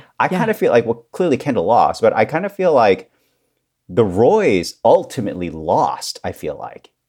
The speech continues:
Speaker 1: I feel like they lost so much power in this deal that it's the Sandy side that, like, oh, they're the real, you know, sort of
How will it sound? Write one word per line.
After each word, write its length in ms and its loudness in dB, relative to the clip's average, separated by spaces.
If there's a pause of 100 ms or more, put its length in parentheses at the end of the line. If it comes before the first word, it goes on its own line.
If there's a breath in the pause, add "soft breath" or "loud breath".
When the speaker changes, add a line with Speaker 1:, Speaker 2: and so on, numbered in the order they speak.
(120)
Speaker 1:
I 100 0
feel 160 2
like 180 2
they 220 2
lost 360 0
so 160 2
much 220 -2
power 340 2
in 120 -6
this 180 -8
deal 380 0
that 340 0 (280 soft breath)
it's 240 0
the 100 -2
Sandy 480 0
side 360 2
that, 200 -2
like, 380 -2
oh, 400 4
they're 360 4
the 120 4
real, 720 2
you 140 -8
know, 320 -6
sort 240 -2
of 280 -6